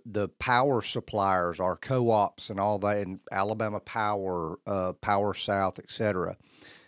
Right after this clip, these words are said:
they actually won the bid on that. And they won it because they have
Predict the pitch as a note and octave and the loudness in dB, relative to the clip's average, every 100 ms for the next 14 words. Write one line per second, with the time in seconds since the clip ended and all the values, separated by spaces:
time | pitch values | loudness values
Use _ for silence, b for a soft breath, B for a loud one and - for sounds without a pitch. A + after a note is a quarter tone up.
0 | B - G#2 B2 B2 - A#2+ G#2 F#2 G2+ | B 0 4 4 4 0 0 -2 -2 0
1 | A2 A2 G#2 F#2 A2+ A2+ G#2 F#2 E2+ F#2 | 2 2 0 2 4 4 4 0 -4 -8
2 | - - _ b b b b F#2 F#2 F#2 | -10 -14 _ b b b b -4 -2 2
3 | B2 D#3 A2+ - G#2+ - G2+ F2+ G#2+ G2+ | 4 6 4 0 -2 0 -2 0 0 2
4 | A2 G#2 F#2+ | 2 2 2